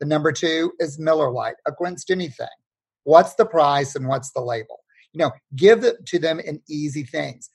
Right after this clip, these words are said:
What the industry forgets is this is a consumer-driven economy. And you have to really go for the average consumer if you're gonna wind up, if you're gonna w-,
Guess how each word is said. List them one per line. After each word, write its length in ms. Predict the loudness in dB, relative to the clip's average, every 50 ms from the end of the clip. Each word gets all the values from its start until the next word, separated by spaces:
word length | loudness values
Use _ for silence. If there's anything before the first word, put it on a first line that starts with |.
| _ _
What 140 | 0 0 0
the 160 | 0 -4 -4
industry 440 | -4 -6 -4 -6 -8 -8 -6 -8 -8
forgets 500 | -6 -8 -8 -4 -2 0 0 -2 -2 -6
is 200 | -8 -8 -8 -8
this 260 | -6 -4 -4 -4 -6
is 160 | -8 -8 -8
a 40 | -8
consumer-driven 1160 | -8 -8 -10 -10 -10 -12 -12 -10 -8 -8 -6 -6 -8 -8 -10 -10 -8 -4 -4 -4 -4 -4 -8 -8 -12 -16
economy. 680 | -18 -18 -16 -14 -12 -12 -10 -10 -10 -12 -14 -16 _ _ _ _ _ _ _ _ _ _ _ _ _
And 440 | -4 -2 0 2 2 2 2 0 -4 -10 -16 _ _ _
you 140 | -4 -2 -2
have 280 | 0 0 0 -2 -2 -2
to 80 | -2
really 260 | 0 0 2 0 0 0
go 340 | 2 2 4 4 4 4
for 160 | 2 0 -2 0
the 160 | 0 -2 -4 -4
average 340 | -8 -8 -6 -6 -8 -8 -6
consumer 460 | -6 -8 -6 -6 -6 -6 -4 -4 -4
if 120 | -4 -4 -6
you're 140 | -6 -6 -6
gonna 100 | -6 -6
wind 340 | -6 -6 -6 -6 -6 -4
up, 180 | -4 -4 -6 -6 _ _ _ _ _ _ _ -20 -20 -20 _ -4
if 160 | -4 -2 -2
you're 100 | 0 0
gonna 120 | 2 2 2
w-, 180 | 0 -4 -6